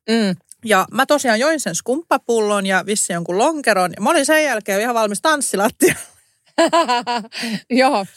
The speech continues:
Speaker 1: mehän tehtiin se juhlajakso ja, ja tota noin, sen jälkeen meillä oli sit sovittu vielä tämmönen illallinen.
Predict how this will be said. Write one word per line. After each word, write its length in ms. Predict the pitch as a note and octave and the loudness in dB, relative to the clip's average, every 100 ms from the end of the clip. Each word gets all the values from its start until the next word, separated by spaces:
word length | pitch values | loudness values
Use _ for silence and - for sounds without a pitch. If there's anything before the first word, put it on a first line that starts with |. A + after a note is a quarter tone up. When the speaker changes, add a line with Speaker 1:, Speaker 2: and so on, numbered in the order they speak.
| - | 0
Speaker 1:
mehän 240 | A#3 C#4+ | 2 4
tehtiin 420 | D#4+ E4 - C4+ D4+ | 2 0 2 0 2
se 180 | F#3 - - | 0 0 0
juhlajakso 640 | B3 E4+ E4 D4 - B3+ - _ _ _ _ - | 0 2 2 2 0 0 0 _ _ _ _ -2
ja, 280 | G#3 G3 F#3 | 2 2 0
ja 180 | G#3 F#3+ | 0 0
tota 300 | G3+ G3 G3 | -2 0 2
noin, 240 | F#3+ G3 | 2 0
sen 200 | G3 C4+ | 0 0
jälkeen 400 | B3+ A#3 G3+ G3 | 2 0 0 0
meillä 240 | G3+ F#3+ F#3+ | 0 0 0
oli 100 | G3 | -2
sit 180 | G3+ - | -4 -2
sovittu 480 | A3 G3+ - G3 | -2 -2 -6 -6
vielä 400 | F3+ F3 E3+ E3+ - - _ _ | -2 0 2 0 -4 -14 _ _
tämmönen 520 | F#3+ F#3+ F#3+ F3 F#3 F#3 _ _ _ _ _ | -2 0 2 0 -2 -8 _ _ _ _ _
illallinen. 840 | G3+ A3 A#3 C#4+ D#4 E4 E4 E4+ | 0 2 4 2 0 0 0 0